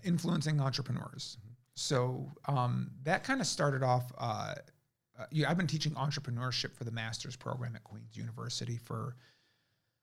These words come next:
Speaker 1: man, eight or nine years already. Ti-, you know, time flies, but a few years
Speaker 2: Hmm.
Speaker 1: back, they asked me to,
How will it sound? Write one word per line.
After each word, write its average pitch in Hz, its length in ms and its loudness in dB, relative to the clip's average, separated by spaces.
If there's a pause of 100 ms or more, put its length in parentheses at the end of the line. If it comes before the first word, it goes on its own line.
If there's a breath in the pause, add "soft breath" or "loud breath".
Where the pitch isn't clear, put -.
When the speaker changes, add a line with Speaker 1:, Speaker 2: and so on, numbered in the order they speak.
(440)
Speaker 1:
man, 123 240 4
eight 135 140 4
or 139 80 4
nine 120 240 0
years 113 260 -2
already. 120 380 -4
Ti-, 123 160 -2 (120)
you 135 80 2
know, 117 100 0
time 147 280 4
flies, 123 480 6
but 120 180 0
a 117 120 -4
few 190 160 -2
years 214 240 2
Speaker 2:
Hmm. 139 60 -4
Speaker 1:
back, 143 260 6
they 135 180 4
asked 131 320 0
me 131 100 0
to, 117 380 -2